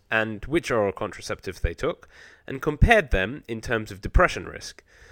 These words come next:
They defined depression using a validated questionnaire and found that women who took the pill, or other oral contraceptives, were more likely to have had an incident of major depression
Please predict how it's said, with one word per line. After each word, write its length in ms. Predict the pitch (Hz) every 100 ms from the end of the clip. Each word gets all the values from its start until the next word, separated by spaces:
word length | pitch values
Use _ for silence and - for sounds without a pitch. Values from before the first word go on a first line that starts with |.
| - - _
They 120 | 127
defined 460 | 135 143 160 165 208
depression 460 | 175 - 147 196 180
using 260 | 131 127
a 40 | 107
validated 600 | 107 123 151 127 117 -
questionnaire 680 | 120 - - 90 90 185 - _ _ - - -
and 140 | 131
found 340 | - 175 175 170
that 100 | 120
women 340 | 151 208 214
who 120 | 170
took 300 | 156 - 269
the 100 | -
pill, 420 | - 98 92 226 - - _
or 420 | - 107 104 98 - -
other 220 | 104 98
oral 300 | 87 95 90
contraceptives, 840 | - 87 - - 85 87 113 - - _ _
were 120 | - 117
more 300 | 135 185 220
likely 480 | 147 113 - 110
to 140 | 117 113
have 160 | 117
had 220 | 113 107 101 _ -
an 140 | 107
incident 520 | - 180 - 190 180 -
of 120 | 117
major 360 | 120 131 156 151
depression 540 | 135 - 107 - 240